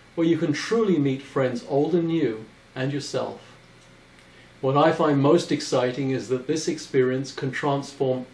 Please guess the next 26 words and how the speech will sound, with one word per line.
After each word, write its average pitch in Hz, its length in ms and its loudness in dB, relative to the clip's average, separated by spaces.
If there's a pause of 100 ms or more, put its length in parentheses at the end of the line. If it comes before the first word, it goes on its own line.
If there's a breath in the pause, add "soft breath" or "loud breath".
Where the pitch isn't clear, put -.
everything 156 600 -4 (440 loud breath)
if 131 200 -6
you 127 120 0
allow 127 380 0
it. - 240 -10 (540)
A 131 80 -4
new 165 240 8
quality 165 500 4
of - 140 0
connection 135 580 -4
comes 131 320 -2
into 131 220 -4 (100)
ordinary 151 480 2
social 139 480 -2
media 135 300 -2
interactions, 143 840 -4 (540 loud breath)
at 131 100 -8
first 139 360 -2
with 139 100 -2
the 135 80 -2
same 156 340 0
people, 131 480 -4 (440)
and 131 120 0
then 135 120 4
with 156 160 4
others, 120 500 2